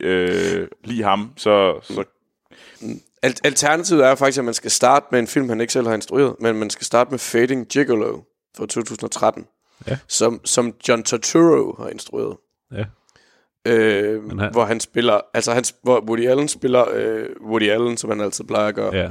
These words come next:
Speaker 2: Øh, men det er bare ikke ham, der har lavet filmen.
Speaker 3: Ja.
Speaker 2: Så
Speaker 1: Okay.
Speaker 2: på den måde, så, så, så er han sådan lidt afdæmpet. Jeg synes, det var meget, øh, meget hyggelig film også. Øh.
Speaker 1: Det lyder
Speaker 3: Ja.
Speaker 1: egentlig meget fedt. Ja.
Speaker 3: Det kunne, det
Speaker 1: Jamen
Speaker 3: kunne være, jeg skulle prøve det en dag.
Speaker 1: Ja.
Speaker 2: Ja.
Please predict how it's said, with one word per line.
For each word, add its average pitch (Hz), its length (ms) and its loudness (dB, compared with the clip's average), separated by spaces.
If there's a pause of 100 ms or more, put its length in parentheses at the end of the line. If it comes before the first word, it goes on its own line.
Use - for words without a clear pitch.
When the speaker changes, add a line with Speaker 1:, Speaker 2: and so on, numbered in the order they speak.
Speaker 2:
Øh, 107 240 -4 (100)
men 113 140 -10
det 104 60 -4
er 104 60 -8
bare 110 220 4
ikke 123 120 -4 (140)
ham, 127 280 -2
der 123 100 -4
har 110 120 -2
lavet 110 280 -4
filmen. - 400 -8 (380)
Speaker 3:
Ja. - 80 -2
Speaker 2:
Så 147 160 -4
Speaker 1:
Okay. 107 80 -2
Speaker 2:
på 113 60 -2
den 120 220 2
måde, 117 220 2
så, 110 160 -6
så, - 180 -10 (340)
så - 140 0
er 123 120 4
han 120 180 0
sådan 107 340 -6
lidt - 500 -2 (160)
afdæmpet. 113 560 -2
Jeg 123 100 -2
synes, - 80 -4
det 117 240 0
var 104 100 2
meget, 101 540 2
øh, - 320 -6 (380)
meget 101 220 0
hyggelig 104 260 -12
film - 260 -12
også. 113 220 -12 (1300)
Øh. 123 60 -12 (400)
Speaker 1:
Det - 80 -18 (100)
lyder 120 140 2
Speaker 3:
Ja. 160 120 4
Speaker 1:
egentlig 67 200 -4
meget 90 140 0
fedt. - 280 -4 (540)
Ja. 165 60 -10 (240)
Speaker 3:
Det 127 160 -4
kunne, 139 120 -2
det 104 100 -4
Speaker 1:
Jamen 156 120 4
Speaker 3:
kunne 165 60 -2
være, 160 60 0
jeg 160 100 0
skulle - 140 -12
prøve 147 140 -4
det 139 100 -4
en 131 80 -8
dag. 113 140 -6 (760)
Speaker 1:
Ja. 208 120 -2 (140)
Speaker 2:
Ja. 165 80 -10